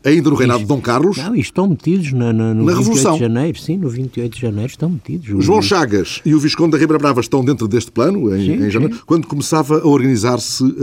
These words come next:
Speaker 1: a Carbonária, refundada
Speaker 2: Claro.
Speaker 1: por Luz de Almeida. A, a teia começa a, a perceber-se.
Speaker 2: É, é, a teia revolucionária, eh, interveniente,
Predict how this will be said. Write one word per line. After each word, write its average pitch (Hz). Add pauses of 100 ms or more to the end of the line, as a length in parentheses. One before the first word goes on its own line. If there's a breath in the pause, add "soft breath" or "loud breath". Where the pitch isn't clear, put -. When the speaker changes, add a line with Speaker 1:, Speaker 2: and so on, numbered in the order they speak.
Speaker 1:
a -
Carbonária, 110
refundada 110
Speaker 2:
Claro. 80 (120)
Speaker 1:
por 123
Luz 131
de 139
Almeida. 113 (180 loud breath)
A, 120
a 131
teia 175
começa 135
a, 113
a 110
perceber-se. 104
Speaker 2:
É, -
é, -
a -
teia 147
revolucionária, 123
eh, 104
interveniente, 101